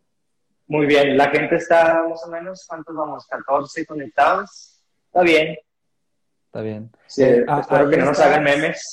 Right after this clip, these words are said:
Speaker 2: si quiere. <laughs> Pues a ti ya, Rey, porque tú ya, ya empezaste con la barba. Yo creo
Speaker 1: Memes
Speaker 2: que ya
Speaker 1: ni
Speaker 2: empezaste con
Speaker 1: stickers.
Speaker 2: la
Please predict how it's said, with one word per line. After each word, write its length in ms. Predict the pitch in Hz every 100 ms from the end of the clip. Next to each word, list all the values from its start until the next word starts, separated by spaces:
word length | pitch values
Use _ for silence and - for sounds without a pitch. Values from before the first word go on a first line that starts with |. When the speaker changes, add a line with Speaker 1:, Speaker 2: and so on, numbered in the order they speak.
| -
Speaker 2:
si 160 | - 147
quiere. 380 | 147 151 175 -
<laughs> 480 | - - - 302 - - - _
Pues 180 | 175 165
a 160 | 151 151
ti 140 | 196
ya, 180 | 190 185
Rey, 160 | 175 156
porque 260 | 147 131
tú 120 | 127 165
ya, 180 | 180 170 180
ya 80 | 170
empezaste 380 | 160 147 180
con 140 | 165 151
la 120 | 139
barba. 300 | 143 165 175
Yo 140 | 156
creo 20 | 156
Speaker 1:
Memes 260 | 175 180
Speaker 2:
que 60 | 190
ya 60 |
Speaker 1:
ni 60 | 185
Speaker 2:
empezaste 240 | 156 175
con 260 | 175 202 196
Speaker 1:
stickers. 120 | - 165 -
Speaker 2:
la 420 | 269 - -